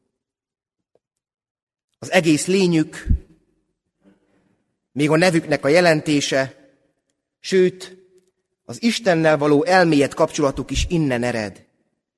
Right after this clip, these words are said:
hogy ők átkeltek a vizen.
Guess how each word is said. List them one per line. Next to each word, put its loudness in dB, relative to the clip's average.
hogy -18
ők -14
átkeltek -10
a -18
vizen. -12